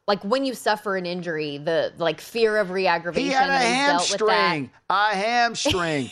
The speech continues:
Speaker 1: <laughs>
Speaker 2: Some kid in junior high gets a hamstring. He, <laughs> you know, and he comes back. I mean, you get a hamstring. I've had a hamstring. My grandson Dominic's probably got a hamstring. Like, it's a hamstring. He didn't tear it. He didn't have to go through a procedure.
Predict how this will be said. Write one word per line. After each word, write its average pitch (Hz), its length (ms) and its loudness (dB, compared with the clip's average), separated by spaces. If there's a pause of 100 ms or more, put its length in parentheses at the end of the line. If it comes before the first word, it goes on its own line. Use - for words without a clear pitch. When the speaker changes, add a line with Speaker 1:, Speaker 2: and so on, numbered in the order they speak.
Speaker 1:
<laughs> - 100 -20
Speaker 2:
Some 220 360 0
kid 220 260 2
in 220 160 0
junior 214 380 0
high 220 300 2
gets 185 260 -2
a 151 100 2
hamstring. 135 760 0
He, 185 200 -2 (200)
<laughs> - 0 -
you 170 220 0
know, 196 180 2 (160)
and 196 140 0
he 247 140 0
comes 190 360 -2
back. 135 280 0
I 180 80 2
mean, 202 120 -6 (300)
you 277 260 2
get 277 180 0
a 185 80 2
hamstring. 151 500 0
I've 233 220 2
had 208 140 0
a 165 80 0
hamstring. 127 680 -4
My 160 160 0
grandson 214 600 -2
Dominic's 202 480 0
probably 139 260 0
got 127 140 0
a 120 80 -2
hamstring. 127 460 -2
Like, 180 180 0 (140)
it's 285 200 -2
a 294 180 2
hamstring. 240 640 -2
He 202 120 -2
didn't 226 300 -6
tear 190 420 2
it. 202 200 0 (300)
He 175 140 -2
didn't 220 160 0
have 208 160 2
to 190 80 -4
go 190 140 0
through 160 180 -2
a 139 40 -2
procedure. 165 800 -2